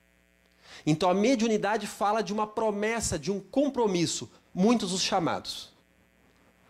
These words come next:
mas que necessitará da nossa experiência. Aí sim,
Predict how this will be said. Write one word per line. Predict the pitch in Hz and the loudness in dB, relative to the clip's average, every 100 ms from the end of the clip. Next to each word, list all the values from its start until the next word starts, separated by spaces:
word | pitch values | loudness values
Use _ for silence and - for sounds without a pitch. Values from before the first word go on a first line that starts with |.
| - | -2
mas | 156 170 | 2 2
que | - 180 | 2 2
necessitará | 175 214 214 196 - 190 175 151 147 170 - - - | 4 4 4 -2 -4 -4 -2 0 0 -2 -6 -14 -4
da | 147 | 0
nossa | 156 156 160 170 - - | 2 0 0 -4 -6 0
experiência. | 185 190 - - - 160 139 110 101 - - 107 104 - _ _ _ _ _ _ _ _ _ _ _ _ _ _ _ _ _ | 2 2 2 -4 -2 0 2 0 -2 -4 -6 -8 -12 -20 _ _ _ _ _ _ _ _ _ _ _ _ _ _ _ _ _
Aí | 107 107 120 | 0 2 4
sim, | - 117 104 | 2 0 -4